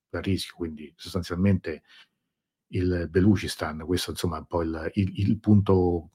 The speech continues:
particolare, la frontiera col Pakistan, che è particolarmente problematica per alcuni aspetti. Peraltro, le raccomandazioni che si possono sempre dare quando si viaggia, per uno straniero che viaggia in Iran:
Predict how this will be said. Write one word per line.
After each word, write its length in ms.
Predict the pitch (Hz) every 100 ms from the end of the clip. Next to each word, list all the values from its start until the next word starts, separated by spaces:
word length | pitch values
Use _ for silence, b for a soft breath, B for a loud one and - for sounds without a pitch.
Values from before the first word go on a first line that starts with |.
| -
particolare, 560 | 90 - 104 95 85
la 120 | 92 82
frontiera 420 | 90 82 95 85
col 180 | 90 87
Pakistan, 520 | 87 87 85 - 82
che 100 | 85
è 40 |
particolarmente 920 | - 95 - 98 92 87 98 95 82
problematica 680 | 87 90 90 90 87 82 85
per 100 | 82
alcuni 220 | 82 92
aspetti. 480 | 82 - 82 - 87 _ _ _
Peraltro, 1000 | 120 113 117 113 120 127 - 135 135 B B B B B B _ _ _ _ _ -
le 120 | 117
raccomandazioni 760 | 110 104 107 104 95 - 107
che 100 | 92
si 140 | 90 92
possono 320 | 90 - 90
sempre 300 | 92 87 90
dare 280 | 87 85 85
quando 220 | 85 85
si 100 | 82
viaggia, 460 | 90 85 80 80 82
per 100 | 92
uno 120 | 90
straniero 320 | - 92 92
che 60 | 87
viaggia 280 | 87 76 82
in 60 |
Iran: 500 | 87 85 76 76 -